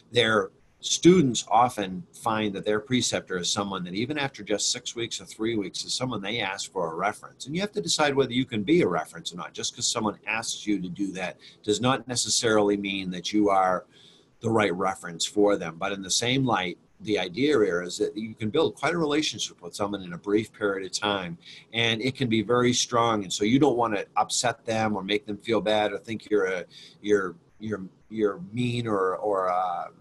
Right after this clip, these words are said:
don't approve of what they're doing, but you've got to give feedback. Make it early, make it, don't wait.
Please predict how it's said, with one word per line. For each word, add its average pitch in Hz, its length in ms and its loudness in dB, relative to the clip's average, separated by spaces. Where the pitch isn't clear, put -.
don't 127 200 0
approve 117 360 2
of 107 100 2
what 107 180 4
they're 104 120 2
doing, 107 240 2
but 92 260 -6
you've 98 200 -6
got 101 380 0
to 101 100 -10
give 92 360 -6
feedback. 92 640 -6
Make 110 280 0
it 95 180 0
early, 139 580 6
make 107 220 -2
it, - 160 -4
don't 135 260 4
wait. 127 500 2